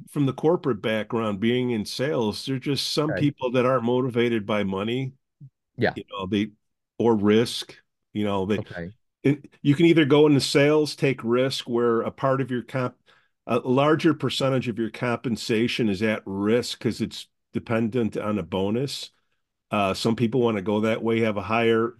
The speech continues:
Speaker 1: they wanna take a risk so they can have a higher reward,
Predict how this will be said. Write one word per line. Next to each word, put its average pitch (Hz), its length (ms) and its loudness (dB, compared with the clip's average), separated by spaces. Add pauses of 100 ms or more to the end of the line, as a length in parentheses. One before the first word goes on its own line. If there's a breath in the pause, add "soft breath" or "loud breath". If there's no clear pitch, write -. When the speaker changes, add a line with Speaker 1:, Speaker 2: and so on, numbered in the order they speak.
(800 loud breath)
Speaker 1:
they 139 60 0
wanna 139 320 4
take 160 240 0
a 156 80 4
risk 147 320 6
so 139 60 -2
they 117 120 -2
can 120 120 -2
have 113 100 0
a 120 40 -4
higher 123 300 0
reward, 120 760 0